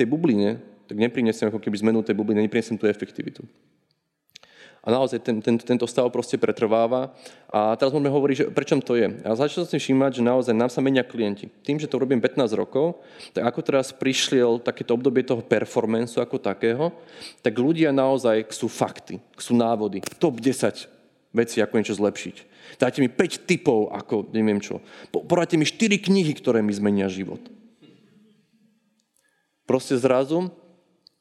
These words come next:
a ľudia milujú kategórie. Robíme takúto kategóriu biznisu, dajte mi case study z tejto kategórie.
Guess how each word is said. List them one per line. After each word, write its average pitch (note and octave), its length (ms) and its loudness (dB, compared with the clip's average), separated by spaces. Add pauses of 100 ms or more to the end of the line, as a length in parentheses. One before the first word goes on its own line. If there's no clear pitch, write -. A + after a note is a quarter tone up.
(440)
a A2+ 60 4
ľudia C3+ 260 2
milujú B2 380 2
kategórie. G#2+ 580 0 (220)
Robíme B2 400 2
takúto C3+ 240 -2
kategóriu A#2 320 0
biznisu, D3+ 480 0 (240)
dajte C3 240 0
mi C3 160 4
case F3+ 260 0
study E3 220 0
z - 160 -6
tejto A#3 240 2
kategórie. G2+ 640 -6